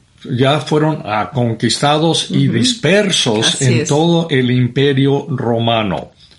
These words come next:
Speaker 1: Esos diez tribus no quedaron. Solamente Judá y solamente Benjamín
Speaker 2: Benjamín.
Speaker 1: quedaron. Ahora, vamos a terminar con, este, la muerte y sepelio de Jacob,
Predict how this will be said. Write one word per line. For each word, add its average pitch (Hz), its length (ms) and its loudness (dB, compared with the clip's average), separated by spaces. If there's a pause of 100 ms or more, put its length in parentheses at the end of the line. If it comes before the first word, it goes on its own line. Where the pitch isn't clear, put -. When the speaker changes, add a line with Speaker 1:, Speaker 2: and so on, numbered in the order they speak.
Speaker 1:
Esos 139 540 0
diez 131 240 0
tribus 131 440 0
no 120 320 -2
quedaron. 165 580 -2 (320)
Solamente 156 760 0
Judá 131 680 -2
y 131 160 0
solamente 110 880 -2
Benjamín 107 240 -2
Speaker 2:
Benjamín. 147 580 -2 (220)
Speaker 1:
quedaron. 87 480 -2
Ahora, 123 400 -2 (340)
vamos 180 280 0
a 147 100 -2
terminar 104 640 -2 (340)
con, 110 360 -4 (160)
este, 117 440 0
la 107 140 -2
muerte 139 420 0
y 127 40 2
sepelio 123 500 0
de 107 140 0
Jacob, 98 580 -4